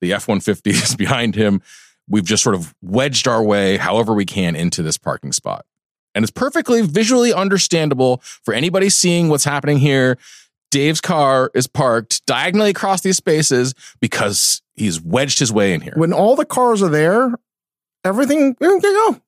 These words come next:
Speaker 2: that makes sense. I get it.
Speaker 1: Yeah.
Speaker 2: Right?
Speaker 1: Yeah, this guy,
Speaker 2: It's,
Speaker 1: this
Speaker 2: it's
Speaker 1: guy
Speaker 2: very
Speaker 1: took what was available.
Speaker 2: It's very similar when you're at the grocery store and you see someone, like, parked into another, like, another parking spot.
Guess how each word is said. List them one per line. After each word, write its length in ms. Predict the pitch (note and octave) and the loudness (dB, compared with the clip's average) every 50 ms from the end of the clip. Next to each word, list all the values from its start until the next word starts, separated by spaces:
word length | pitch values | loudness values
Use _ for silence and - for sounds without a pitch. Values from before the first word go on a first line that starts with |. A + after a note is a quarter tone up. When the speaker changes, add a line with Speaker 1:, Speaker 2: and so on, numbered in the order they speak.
| _ - | _ -2
Speaker 2:
that 100 | D4 D4+ | -2 -2
makes 180 | D#4+ E4+ - | -2 -2 0
sense. 280 | - D4 C#4+ C4 - - | 0 2 2 0 0 -2
I 60 | A3 | -2
get 200 | F3 A3 A#3+ A3 | 0 0 2 2
it. 120 | D#3 - - - _ _ _ _ | 0 0 -2 -6 _ _ _ _
Speaker 1:
Yeah. 180 | - G#2+ D#2+ - - _ _ - | -6 -4 -4 -4 -6 _ _ -4
Speaker 2:
Right? 80 | E3+ E3+ | -2 -2
Speaker 1:
Yeah, 160 | G3 G3+ F#3+ | 0 -2 -2
this 100 | F#3+ - - | -2 -2 0
guy, 140 | G3 F3+ | 0 0
Speaker 2:
It's, 200 | F3+ E3+ B3 - D3+ | 0 0 -2 -2 -2
Speaker 1:
this 0 | |
Speaker 2:
it's 120 | B3 F#3+ | 0 0
Speaker 1:
guy 80 | A#3+ C4+ | 2 2
Speaker 2:
very 120 | D#4 - C4 | 2 0 2
Speaker 1:
took 60 | - | 2
what 80 | F#3+ | 2
was 100 | F#3 D#3+ | 2 2
available. 360 | D#3+ C#3+ C3+ B2 A2 F2 E2 - | 2 2 2 0 0 0 0 -2
Speaker 2:
It's 100 | G3 - | -2 0
very 200 | G#3 C4+ D#4+ E4 | 2 2 2 2
similar 240 | - - A#3 B3 A#3+ | 2 2 0 0 2
when 100 | A3+ A3 | 2 2
you're 160 | G#3+ G#3+ G#3 | 4 2 2
at 160 | G#3 G3+ G3 F#3 | 2 2 0 0
the 60 | F#3+ F3 | 0 0
grocery 300 | F#3 F#3+ G3 F#3 - E3 | 2 2 0 2 0 -2
store 220 | - - F3+ E3+ | 0 2 2 2
and 80 | E3 E3+ | 4 2
you 40 | D#3+ | 2
see 140 | - - F#3 | 2 2 0
someone, 260 | D#3+ - F#3+ F3 F3 E3 | 0 0 2 2 2 2
like, 160 | D#3 C#3 - _ _ _ _ _ _ _ _ _ _ _ _ _ _ _ | 2 0 -2 _ _ _ _ _ _ _ _ _ _ _ _ _ _ _
parked 380 | - E3 - G3+ F#3 F3 F3 - - _ _ _ _ _ _ _ _ _ _ _ _ _ - | -4 0 2 2 2 0 -2 -6 -14 _ _ _ _ _ _ _ _ _ _ _ _ _ 2
into 300 | G3+ G3 F#3+ - G#3+ G3+ | 2 4 4 4 2 2
another, 400 | F3+ F3+ F3 E3+ E3+ E3 D#3+ D#3 - - _ _ - G3 C#4 A3+ - | 2 2 2 2 2 2 2 0 -2 -6 _ _ -4 -2 -2 -2 0
like, 200 | E3 D3+ C3+ A#2 | 0 0 2 2
another 340 | D3+ C#3+ C#3 D3+ E3 D#3 D3+ | 2 2 2 2 2 0 0
parking 380 | C#3 - - A#3 A#3 - A3 F#3 | -2 -2 -2 -2 -2 0 0 -2
spot. 380 | - - D3 B2+ C3 B2 - | 0 0 0 0 0 -2 -2